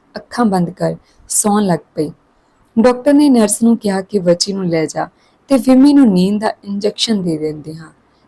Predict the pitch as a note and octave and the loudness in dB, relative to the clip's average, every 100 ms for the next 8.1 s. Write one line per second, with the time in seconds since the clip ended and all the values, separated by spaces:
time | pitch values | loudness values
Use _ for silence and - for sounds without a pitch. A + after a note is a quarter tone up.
0 | _ B3+ C4+ C4 C4+ C#4+ C#4+ A#3 G3 G#3+ | _ 2 2 2 2 0 -2 -2 0 2
1 | G#3+ F3+ F#3 G#3+ G3 F3 E3+ E3+ D#3+ D#3 | 2 2 0 0 -4 -4 -8 -10 -6 -6
2 | D3+ _ _ _ - G#3 G3+ G#3 A3+ A#3+ | -8 _ _ _ -2 2 4 4 4 2
3 | G3 E3 E3 D#3 E3 E3 _ _ _ _ | -2 -6 -6 -12 -14 -20 _ _ _ _
4 | _ _ - F#3+ F3+ - E3 E3+ - F#3+ | _ _ -4 -2 0 0 0 -2 -2 -4
5 | F#3+ F#3 F3 E3 F3 F3 E3 _ _ _ | -4 -4 -4 -4 -4 -6 -8 _ _ _
6 | - C#4+ C4+ C#4 C4+ A3+ G3 G#3+ G#3+ - | -4 0 4 4 2 0 0 2 0 -4
7 | _ _ - G3 G#3 G3+ - G3 F3+ F#3+ | _ _ -2 2 2 0 -2 -2 2 2